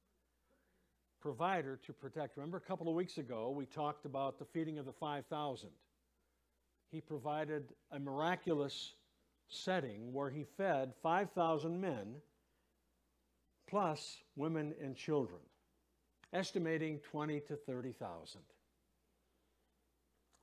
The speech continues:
Well, today, we're going to move to the next particular story where Jesus is gonna calm a storm.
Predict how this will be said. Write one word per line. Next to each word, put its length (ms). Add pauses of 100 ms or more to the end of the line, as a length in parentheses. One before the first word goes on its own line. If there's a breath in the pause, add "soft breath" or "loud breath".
Well, 400 (400)
today, 680 (160)
we're 160
going 240
to 80
move 400
to 100
the 100
next 400
particular 540
story 640 (1200 soft breath)
where 220
Jesus 680 (1700)
is 100
gonna 160
calm 360
a 40
storm. 520